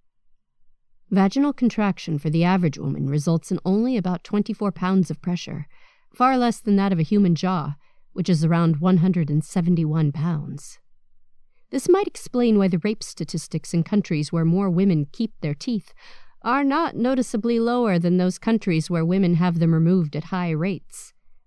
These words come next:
when all other socioeconomic factors are accounted for. Those women who do pose some threat most often become headlines. The highest biting power recorded was by Alihia Jaskolski,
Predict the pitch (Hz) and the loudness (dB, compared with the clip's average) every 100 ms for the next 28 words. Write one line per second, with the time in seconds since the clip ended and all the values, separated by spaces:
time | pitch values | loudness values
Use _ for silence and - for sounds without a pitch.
0 | - 220 165 156 160 143 143 - 160 - | 0 4 4 4 2 0 -2 0 -2 -2
1 | 139 110 160 151 151 143 147 220 202 - | -4 -4 -2 0 0 0 -4 -6 -6 -6
2 | - 156 - - - 202 - - - 170 | -12 -10 -10 -12 -4 -4 -4 -12 -12 -12
3 | - _ - - _ _ - - - - | -14 _ -20 -20 _ _ -20 -20 -20 -20
4 | - _ _ - - - - 180 202 240 | -20 _ _ -20 -20 -20 -4 0 4 2
5 | 214 196 214 220 220 202 190 226 233 - | 2 2 2 4 4 2 2 0 -2 -2
6 | 139 135 - 151 147 143 151 165 - 190 | -2 -2 -4 -2 -2 -2 -4 -6 -6 -6
7 | 185 - 226 - 156 185 - 196 185 220 | -4 -4 -6 -4 -4 -4 -4 -2 0 0
8 | 160 143 139 156 - - - - - - | 0 0 0 -2 -6 -18 -20 -20 -20 -20
9 | - _ _ _ - _ _ 214 220 302 | -20 _ _ _ -20 _ _ -2 0 0
10 | 330 285 - - 254 233 220 202 - 214 | 0 -4 -8 -4 0 2 2 2 0 -2
11 | 202 190 196 269 233 185 156 170 - 185 | 0 -2 -4 -2 0 0 0 0 0 -2
12 | 185 190 196 240 240 220 214 196 202 - | 0 0 0 0 0 0 0 0 -2 -4
13 | 262 226 - - 139 135 | -2 -2 -4 -6 -4 -2